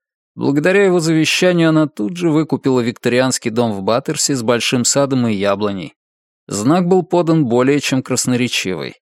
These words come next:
"Теперь я живу здесь". Наша дочь Стеф, как мы ее вскоре окрестили, не станет дипломатическим ребенком, каких мы много видим вокруг. Брошенных на нянек,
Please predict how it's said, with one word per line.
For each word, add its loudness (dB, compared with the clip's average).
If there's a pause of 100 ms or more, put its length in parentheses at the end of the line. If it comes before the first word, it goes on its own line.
"Теперь 0
я 0
живу 0
здесь". -2 (1000)
Наша 2
дочь 0
Стеф, -4
как -8
мы 0
ее 0
вскоре 0
окрестили, -2 (480)
не 0
станет 2
дипломатическим 0
ребенком, 0
каких -2
мы 2
много 2
видим 0
вокруг. -4 (480)
Брошенных 2
на 2
нянек, -2